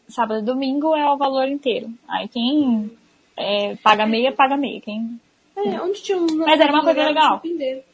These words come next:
Speaker 2: É, no Shopping D e tem um outro shopping que tava com umas promoções legais. Ah, lembrei, é no,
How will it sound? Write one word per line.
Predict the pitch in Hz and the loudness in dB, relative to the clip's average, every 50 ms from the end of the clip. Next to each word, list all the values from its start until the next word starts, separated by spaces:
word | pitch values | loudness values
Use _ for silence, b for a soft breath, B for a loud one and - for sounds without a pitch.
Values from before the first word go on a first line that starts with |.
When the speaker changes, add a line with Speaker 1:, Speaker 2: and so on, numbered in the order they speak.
| _ _ _ _ - | _ _ _ _ -12
Speaker 2:
É, | 302 294 262 - _ b b b b b b - | -10 -10 -10 -10 _ b b b b b b -10
no | 269 277 | -8 -8
Shopping | - 294 285 - 294 269 254 | -6 -8 -10 -8 -10 -10 -4
D | 247 262 269 294 330 339 349 330 | -2 -2 0 0 0 0 -2 -4
e | 320 | -6
tem | 330 - 370 370 | -6 -6 -6 -4
um | 349 349 | -4 -4
outro | 359 349 - 370 | -6 -8 -12 -20
shopping | - - - 320 311 302 302 311 277 254 | -18 -10 -8 -6 -6 -6 -8 -10 -14 -14
que | _ | _
tava | - 247 240 247 | -14 -12 -12 -10
com | - 254 | -8 -8
umas | 254 247 | -10 -8
promoções | - 254 240 240 240 - 247 240 233 | -6 -6 -6 -6 -6 -6 -8 -6 -4
legais. | 240 233 226 220 220 B B B B B B | -4 -2 -2 -4 -6 B B B B B B
Ah, | 285 311 320 | -4 -4 -2
lembrei, | 330 349 330 269 277 277 277 262 - | -2 -2 0 0 0 0 0 0 -2
é | - 262 262 | -2 -4 -4
no, | 262 262 269 262 262 262 262 262 262 254 247 | -6 -8 -10 -10 -8 -6 -6 -6 -6 -8 -12